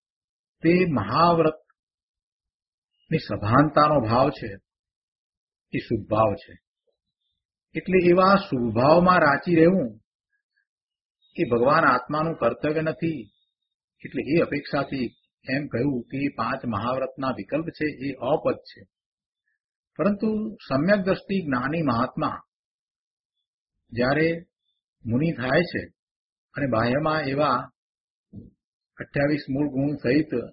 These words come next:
નગ્ન દિગંબર મુનિ થઈને ચારિત્રનો પુરુષાર્થ આદરે છે,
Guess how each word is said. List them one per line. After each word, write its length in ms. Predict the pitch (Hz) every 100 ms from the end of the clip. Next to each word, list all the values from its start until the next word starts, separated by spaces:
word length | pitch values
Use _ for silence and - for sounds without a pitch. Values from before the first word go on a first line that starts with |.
| _ 117
નગ્ન 280 | 127 139
દિગંબર 400 | 127 123 139 143 139 - _ _ _ _ _ _ _ _ _ _ _ _ _ _ _ _ _ _ _ _ -
મુનિ 300 | 120 127 143
થઈને 480 | - 143 151 104 - _ _ _ _ _ _ _ _ _ _ _ _ -
ચારિત્રનો 520 | 110 139 139 147 135
પુરુષાર્થ 500 | 117 117 139 135 - -
આદરે 320 | 107 110 139 180
છે, 220 | -